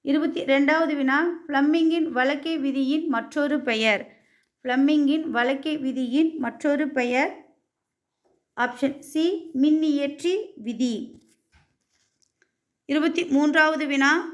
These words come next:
மின்காந்தத்தின் பயன்களில் சரியாக பொருந்தக்கூடியது. மின்காந்தத்தின் பயன்களில் சரியாக பொருந்தக்கூடியது ஏ, எம் ஆர் ஐ கருவி, பி, எக்ஸ்ரே கருவி, சி, ஸ்கேன்,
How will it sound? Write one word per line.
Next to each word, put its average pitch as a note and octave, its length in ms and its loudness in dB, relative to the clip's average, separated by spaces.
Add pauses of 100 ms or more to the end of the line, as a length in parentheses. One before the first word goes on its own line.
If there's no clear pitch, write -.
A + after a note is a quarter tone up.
(680)
மின்காந்தத்தின் D#4 920 0
பயன்களில் C#4+ 880 -4
சரியாக C#4+ 580 0
பொருந்தக்கூடியது. C#4 880 -4 (120)
மின்காந்தத்தின் C#4+ 680 0
பயன்களில் B3+ 560 -2
சரியாக C#4+ 540 0
பொருந்தக்கூடியது C4+ 800 0 (760)
ஏ, - 460 -2
எம் C4 240 0
ஆர் D4+ 160 2
ஐ D4 180 -4
கருவி, C4 400 -2 (500)
பி, C4+ 180 -2 (120)
எக்ஸ்ரே D#4 480 -2
கருவி, C#4 560 -2
சி, E4 340 -6
ஸ்கேன், D4+ 460 -2